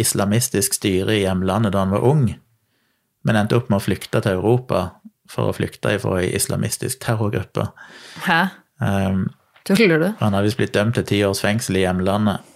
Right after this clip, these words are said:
Speaker 1: fordi de mente at han hadde gitt terroristene tilgang til arbeidsplassen sin i forbindelse med et angrep.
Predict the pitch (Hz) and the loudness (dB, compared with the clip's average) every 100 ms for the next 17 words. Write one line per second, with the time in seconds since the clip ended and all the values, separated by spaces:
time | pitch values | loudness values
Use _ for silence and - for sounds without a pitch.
0 | - - - - - 92 - - 98 95 | -16 -6 -4 -4 -4 -6 -4 -4 -2 -2
1 | 92 95 92 95 92 101 - 98 101 95 | 0 -2 -2 -2 -2 -4 -2 -2 0 0
2 | 98 98 101 98 92 101 - 101 - 98 | 0 0 0 0 0 -2 0 -2 -2 -2
3 | 92 92 92 95 92 92 92 90 92 90 | 0 0 0 0 0 0 -2 -2 -2 -2
4 | 95 98 120 - | 0 -2 -2 -10